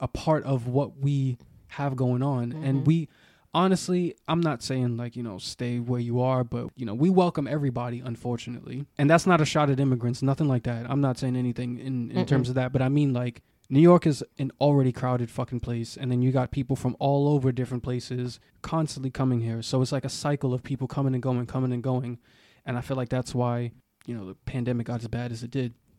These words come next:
Speaker 2: Yeah.
Speaker 1: here, because there was no regulation. There was no, like, "Okay, so we're gonna stop tourism for a little bit and blah, blah, blah, blah." No, there was none of that shit. Like,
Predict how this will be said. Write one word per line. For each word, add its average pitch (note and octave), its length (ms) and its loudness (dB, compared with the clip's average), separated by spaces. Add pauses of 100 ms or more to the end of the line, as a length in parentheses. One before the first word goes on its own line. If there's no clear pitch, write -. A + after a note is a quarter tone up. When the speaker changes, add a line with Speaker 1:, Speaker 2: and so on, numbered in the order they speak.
(120)
Speaker 2:
Yeah. D#3+ 240 -6 (100)
Speaker 1:
here, A#2+ 340 -4 (100)
because C3+ 200 -2
there C3+ 120 2
was B2 140 2
no C#3 120 2
regulation. B2+ 560 -4
There A#2+ 100 -6
was A#2+ 160 -10
no, A#2+ 460 -4 (260)
like, A#2 260 -12
"Okay, B2+ 280 -2
so B2 160 -4
we're D#3 160 2
gonna F#3+ 120 4
stop F3 260 0
tourism D#3 420 2
for D3+ 100 -6
a C#3+ 60 0
little C#3+ 200 2
bit C#3 160 2
and B2 80 2
blah, B2+ 140 -2
blah, B2+ 140 -2
blah, A#2+ 100 -2
blah." B2+ 280 -2 (420)
No, A#2+ 240 -10 (160)
there C#3 100 0
was C#3+ 140 2
none D3 100 2
of C3 80 0
that A#2+ 60 -2
shit. A2 240 -8
Like, A#2+ 140 -8